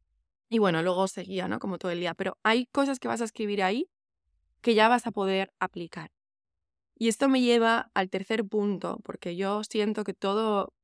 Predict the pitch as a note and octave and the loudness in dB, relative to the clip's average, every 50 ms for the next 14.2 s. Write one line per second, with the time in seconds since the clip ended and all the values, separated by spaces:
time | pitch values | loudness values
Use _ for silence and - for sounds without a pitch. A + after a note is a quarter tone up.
0 | _ _ _ _ _ _ _ _ _ _ _ _ _ _ _ _ _ _ _ _ | _ _ _ _ _ _ _ _ _ _ _ _ _ _ _ _ _ _ _ _
1 | - G#3+ A3 B3 C#4 C#4+ C4 A#3+ A3 G3+ F#3 F#3 - F#3 F3+ F#3 - - G3+ F#3+ | 0 2 2 4 4 6 4 4 4 2 -2 -2 0 -2 -2 -2 -2 -4 -2 0
2 | F#3+ F#3+ F#3 F#3 F#3 - G3+ G3 G3+ G#3+ A3+ A3 G#3+ - A3 G3 F#3+ G3 F#3+ F#3+ | 0 0 0 -2 -4 -4 -2 0 0 0 -2 -2 -2 -2 0 0 2 2 0 0
3 | F#3+ F#3+ F#3 F#3 - _ _ _ _ _ _ _ _ _ _ _ _ _ _ _ | 0 0 0 -2 -4 _ _ _ _ _ _ _ _ _ _ _ _ _ _ _
4 | _ _ _ _ _ _ _ _ _ _ _ _ _ _ _ _ - F3+ F#3 G3 | _ _ _ _ _ _ _ _ _ _ _ _ _ _ _ _ -8 0 8 10
5 | G#3 G#3+ G#3+ A3 A3+ G#3+ G3+ - - F#3+ G3 F#3+ F3+ F3 F3 E3 F3 F3+ F#3+ A3+ | 10 10 10 8 6 4 2 0 -2 0 0 0 2 0 0 2 2 0 2 0
6 | C#4+ C4 G#3+ F#3 - - _ - F#3 E3+ D#3+ F#3 F#3+ A3 C4+ D4+ - _ - F#3+ | 0 2 0 0 -2 -4 _ -6 -6 -4 -4 -4 -4 -4 -4 -6 -10 _ -10 -10
7 | F3+ - - - F#3 F3+ F3+ F#3+ - - - _ _ _ _ _ - G3+ G3 G3 | -10 -10 -8 -6 -4 -4 -2 -4 -4 -8 -10 _ _ _ _ _ 2 2 4 4
8 | F#3 F3+ F3 E3 - G3 A#3+ D4 D4+ D4 C4+ B3+ B3 A#3 G#3+ - _ - G#3 G3+ | 2 0 -2 2 4 6 6 6 4 2 2 2 2 0 -2 -6 _ -4 -2 -2
9 | G3 G3 F#3+ F3+ F#3+ - G3 F#3+ F#3 F#3 F#3 - - - F#3 F3+ F#3 F#3+ G3+ G3 | 0 -2 -4 -6 -4 -2 0 2 4 4 2 2 0 0 2 2 2 2 0 0
10 | F#3+ - - F#3 F3 F3 E3+ F3 G#3 A3 G3+ G3 F#3 E3+ E3 F3 F#3 - - - | -2 -4 -6 -6 -6 -6 -4 -4 -4 -4 -2 -2 0 0 -2 -4 -6 -8 -8 -8
11 | F3 E3+ E3+ F3 F3+ F#3 F#3 F3+ F#3 - _ - F#3 F3+ G3 G3+ G3 F#3+ F#3 - | -8 -6 -4 -2 -2 0 0 -2 -2 -6 _ -10 -8 -6 -4 -2 -2 -2 -2 -4
12 | - F#3 F3+ - F3+ F3 - - - F#3 F3+ F3 E3+ - F#3 F3+ F3+ F3 F3+ F3+ | -8 -10 -8 -8 -10 -10 -12 -12 -10 -8 -8 -8 -8 -8 -8 -6 -4 -4 -4 -4
13 | - - F3+ F3 F3 F3 E3+ E3 - F#3 E3+ E3 E3+ - F3 E3+ E3+ F3 F3+ G3 | -4 -4 -6 -4 -4 -6 -6 -6 -6 -6 -6 -4 -4 -6 -6 -6 -4 -4 -2 -2
14 | G#3 A#3+ D4+ | -2 -2 -4